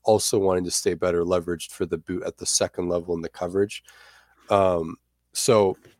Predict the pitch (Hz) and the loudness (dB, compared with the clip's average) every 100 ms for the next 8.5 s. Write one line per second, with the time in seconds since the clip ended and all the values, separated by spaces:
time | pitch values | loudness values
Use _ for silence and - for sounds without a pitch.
0 | - 101 104 117 107 113 113 87 _ _ | -4 0 4 4 6 6 6 4 _ _
1 | _ _ - 107 113 - 120 135 - 107 | _ _ -2 0 0 0 -2 -2 0 0
2 | 90 92 - - - _ _ - 98 95 | 0 0 -2 -4 -8 _ _ -6 -2 0
3 | 95 92 104 101 95 92 - 107 98 87 | 2 0 0 2 0 -2 -4 -2 0 -2
4 | 95 95 95 - 87 85 87 85 - 90 | -2 -4 -4 -4 -4 -2 -4 -6 -4 -4
5 | 82 - _ _ - 95 98 90 - 107 | -6 -10 _ _ -6 -4 -2 -4 -2 -2
6 | 90 80 - 101 85 - 101 98 - 90 | -2 -4 -6 -6 -4 -2 0 0 -2 -6
7 | 82 - 90 - - - - _ _ - | -6 -8 -10 -10 -20 -20 -20 _ _ -6
8 | 104 - 131 123 | -6 0 4 4